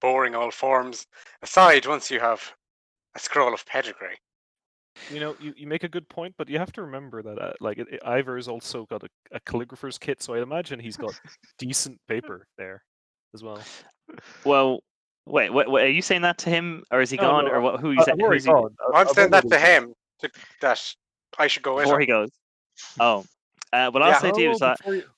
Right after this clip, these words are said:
Speaker 4: we
Speaker 2: oh.
Speaker 4: don't need to use all of our nobly whatever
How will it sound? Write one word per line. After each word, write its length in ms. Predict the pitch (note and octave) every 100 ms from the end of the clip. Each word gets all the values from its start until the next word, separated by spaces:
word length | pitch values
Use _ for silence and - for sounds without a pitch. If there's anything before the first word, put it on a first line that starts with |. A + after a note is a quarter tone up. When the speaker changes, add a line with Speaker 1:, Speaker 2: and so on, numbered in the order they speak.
| D#3
Speaker 4:
we 100 | D3
Speaker 2:
oh. 20 |
Speaker 4:
don't 240 | F#3 A3+ A#3
need 140 | A#3
to 140 | -
use 220 | G#3 G3+ G3
all 180 | F#3
of 140 | F#3 E3+
our 320 | F3 E3+ E3 D#3+ _
nobly 720 | C3+ D3+ D#3 D3+ D3 C#3+ C#3 C3+ _ _
whatever 840 | - D3+ C#3+ C#3 D3 D3 C3+ B2+